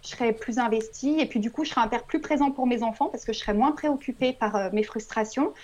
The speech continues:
Et puis, euh, bah, comment je me comporterais dans cette situation ? Euh, bah, je serais peut-être capable d'aller voir, euh, mon manager pour avoir un échange avec lui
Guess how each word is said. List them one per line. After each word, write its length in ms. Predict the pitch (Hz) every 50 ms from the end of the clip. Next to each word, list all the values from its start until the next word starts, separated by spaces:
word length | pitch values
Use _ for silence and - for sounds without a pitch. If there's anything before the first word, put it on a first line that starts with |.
| - - - - - -
Et 120 | 220 220
puis, 320 | 220 220 - 285 311 320 320
euh, 240 | 269 226 220 220 214 220 - - - - - -
bah, 100 | 208 208
comment 240 | - 269 254 269
je 100 | 269 -
me 60 | 262 247
comporterais 560 | 262 262 240 254 254 254 - 254 254 254 254
dans 140 | 240 240 240
cette 240 | - 240 220 220
situation ? 760 | - - 220 - - 240 214 214 214 220 - 285 294 311 320 302
Euh, 260 | 233 214 214 214 208
bah, 120 | 202 220 220
je 60 | 220
serais 160 | - - 233
peut-être 260 | 220 - - 254 -
capable 440 | - 233 226 - - 247 269 285 262
d'aller 260 | 226 220 220 220 220
voir, 320 | 214 220 240 247 262 262 -
euh, 180 | 220 208 202 202 - - - - -
mon 100 | 240 254
manager 480 | 240 240 233 220 214 - 240 269 285
pour 160 | - - 247 233
avoir 180 | 214 214 240
un 120 | 269 247 226
échange 280 | 214 214 - 254 254
avec 220 | 247 233 254 - -
lui 180 | 269 254 -